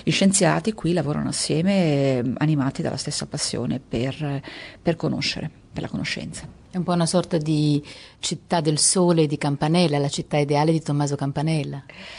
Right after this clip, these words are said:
Speaker 1: Senz'altro il cern è un posto molto speciale e quindi penso che in un mondo come quello odierno, che è estremamente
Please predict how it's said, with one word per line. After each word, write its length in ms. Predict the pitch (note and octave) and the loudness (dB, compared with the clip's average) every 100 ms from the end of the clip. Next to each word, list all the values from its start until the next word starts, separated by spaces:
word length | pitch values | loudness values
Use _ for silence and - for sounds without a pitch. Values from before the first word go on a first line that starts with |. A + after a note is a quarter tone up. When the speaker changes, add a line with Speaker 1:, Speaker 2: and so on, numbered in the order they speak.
| - - - - - - - | -18 -18 -18 -20 -20 -20 -20
Speaker 1:
Senz'altro 880 | - - A3 C#4+ E4+ F#4 C#4+ G#3 - - | -6 0 2 4 4 4 6 4 2 -4
il 180 | G#3 G3 | -4 -2
cern 380 | - A#3 C4+ | 0 0 4
è 20 | A3 | 2
un 160 | F3+ | 2
posto 560 | - F#3+ F#3 - - F3 | 0 0 0 -2 0 0
molto 680 | F3+ F#3 - F3 D#3+ D3+ - | 2 -2 -6 -2 -2 -2 -8
speciale 920 | - - - D#3 - D3+ D3 D3 C#3+ - | -8 -8 -4 -4 -4 -4 -4 -2 -4 -6
e 200 | - - | -12 -6
quindi 640 | F#3+ G3 F#3 F#3+ F3+ - - - | -2 0 2 2 2 0 -8 -6
penso 360 | F#3 F#3 F3+ | -4 -2 -6
che 400 | F3+ F3+ D#3+ D#3+ - - - - - - _ | -6 -4 -2 -4 -6 -16 -18 -20 -20 -20 _
in 160 | G3+ G3 | -2 2
un 140 | G3 | 4
mondo 540 | G3+ A3 G#3+ G3+ F#3+ | 4 6 6 6 4
come 220 | F#3+ F3+ F3+ | 4 -4 -2
quello 300 | F#3 F#3 F3 | 0 2 2
odierno, 440 | F3 F3 E3 D#3 | 2 2 2 -2
che 100 | D3+ | -4
è 20 | |
estremamente 920 | D#3+ D#3 D#3 D#3+ F3+ F#3 E3 D#3 D3 | -6 -2 -2 0 -2 -2 -2 0 -2